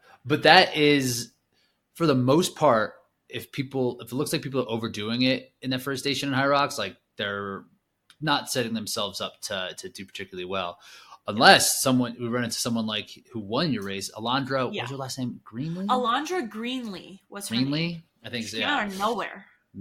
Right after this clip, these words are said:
Speaker 1: Yeah.
Speaker 2: Yeah.
Speaker 1: And you had said to me, uh, when we, when you talked to us the other day, you're like, "Yeah, we thought she missed something because she was, like,
Speaker 2: Yeah.
Speaker 1: ahead of everybody so much."
Speaker 2: So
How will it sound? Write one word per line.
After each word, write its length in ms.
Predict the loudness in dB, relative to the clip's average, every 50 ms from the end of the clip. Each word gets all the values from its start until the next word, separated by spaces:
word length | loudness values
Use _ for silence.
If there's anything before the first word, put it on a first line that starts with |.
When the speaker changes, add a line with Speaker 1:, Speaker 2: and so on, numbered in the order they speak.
| -10 -8
Speaker 1:
Yeah. 100 | -2 2 4
Speaker 2:
Yeah. 300 | 6 6 6 4 2 -2 -10 -18 _ _ _ -2
Speaker 1:
And 100 | 2 4
you 60 | 4
had 100 | 4 4
said 140 | 4 2 2
to 60 | 2
me, 380 | 4 4 4 4 2 0 -4 -6 -10
uh, 80 | -10 -8
when 120 | -8 -6
we, 140 | -8 -8 -8
when 140 | -10 -10 -10
you 140 | -10 -10 -8
talked 220 | -6 -4 -4 -4 -4
to 40 | -6
us 40 |
the 80 | -6 -6
other 80 | -4 -2
day, 180 | -2 -2 -2
you're 80 | -2 -4
like, 180 | -6 -10 -12 -16 -20 -20 -20 -20 _ -2
"Yeah, 120 | 0 0
we 100 | 2 2 2
thought 180 | 0 0 0
she 80 | 0 -2
missed 220 | -2 -2 -2 0 0
something 380 | -2 -4 -6 -10 -16 -18 -20 -20 _ _ _ _
because 260 | -12 -4 -2 0 0 0
she 120 | 0 -2
was, 160 | -2 -2 -2
like, 140 | -2 2 4
Speaker 2:
Yeah. 140 | 6 6 6 4
Speaker 1:
ahead 320 | 2 0 2 2 2 2
of 80 | 2 0
everybody 260 | -4 -4 -4 -6 -6
so 180 | -6 -6 -8
much." 400 | -10 -12 -10 -10 -8 -8 -8 -10 -12 -16 _ _ -16
Speaker 2:
So 340 | -6 -2 0 0 0 -2